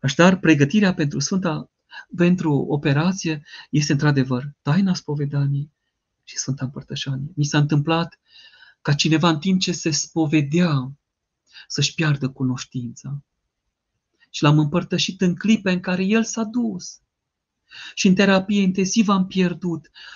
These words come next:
și număra aparatul douăzeci și unu, douăzeci, nouăsprezece și nu-mi puteam deschide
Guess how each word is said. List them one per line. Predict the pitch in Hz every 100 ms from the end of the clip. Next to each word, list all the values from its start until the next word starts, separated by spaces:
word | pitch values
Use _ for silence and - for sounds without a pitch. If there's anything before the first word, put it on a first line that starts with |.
| -
și | - 185 -
număra | 220 208 196 190 214
aparatul | 208 202 196 196 180
douăzeci | 185 214 202 196
și | 196 214
unu, | 190 180
douăzeci, | 170 202 196 190 175 180 175 - - _ _
nouăsprezece | - 190 202 180 - 175 165 175 180 - - - - _
și | - 180
nu-mi | 208 220
puteam | 196 202 214
deschide | 196 190 - 214 190 185 180 185